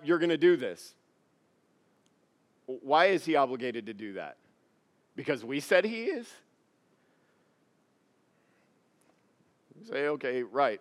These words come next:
Pastor." Well, maybe you're in a situation where you need a vehicle. And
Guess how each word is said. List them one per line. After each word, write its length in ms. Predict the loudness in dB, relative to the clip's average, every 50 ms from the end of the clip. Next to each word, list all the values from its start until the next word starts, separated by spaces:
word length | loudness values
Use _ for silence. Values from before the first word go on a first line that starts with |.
| -10 _
Pastor." 500 | -4 -4 -4 -2 -4 -6 -8 -10 -10 -10 -12 _ _ _ _ _ _ _ _ _ _ _ _ _ _
Well, 100 | -4 0
maybe 280 | 4 4 4 4 4 2
you're 200 | 2 2 2 2
in 60 | 2
a 60 | 0
situation 580 | -2 -4 -6 -4 -4 -2 0 0 0 0 0 0
where 80 | 0 0
you 80 | 0 0
need 200 | -2 -2 -2 -4
a 40 |
vehicle. 460 | -4 -4 -4 -4 -4 -6 -10 -16 -16 -18 _ _ _ _ _ _ _ _ _ _ _ _ _ _ _ _ _ _ _ _ _ _ _ _ _ _ _ _ _ _ _ _ _ _ _ _ _ _ _ _ _ _ _ _ _ _ _ _ _ _ _ _ _ _ _ _
And 460 | -8 -6 -4 -4 -2 -2 -2 -4 -6